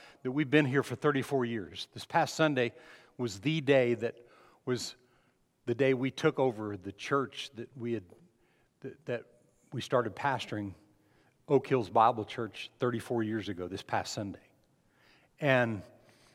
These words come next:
I just, you know, I've been thinking, in, even in the last few days, as I kinda tied that, the celebration, you know, of thirty-four years with my message on Sunday.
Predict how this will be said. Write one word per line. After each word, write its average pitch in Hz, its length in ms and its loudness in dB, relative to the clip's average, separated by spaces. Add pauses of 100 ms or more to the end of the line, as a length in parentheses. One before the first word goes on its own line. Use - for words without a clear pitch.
(680)
I 151 60 -8
just, 190 380 2
you 180 100 2
know, 175 180 6 (440)
I've 160 80 -4
been 185 140 4
thinking, 247 380 4
in, 175 180 4
even 185 220 2
in 180 100 6
the 151 80 8
last 160 260 4
few 160 160 -2
days, 135 320 0
as 104 120 -4
I 113 200 2 (300)
kinda 160 200 0
tied 151 480 0
that, 123 260 0 (520)
the 110 80 -8
celebration, 131 1040 2 (400)
you 135 120 -2
know, 127 280 2 (340)
of 117 440 2 (520)
thirty-four 143 580 2
years 123 640 -2 (160)
with 120 340 -2
my 120 180 2
message 123 480 -4
on 95 140 -8
Sunday. 90 320 -10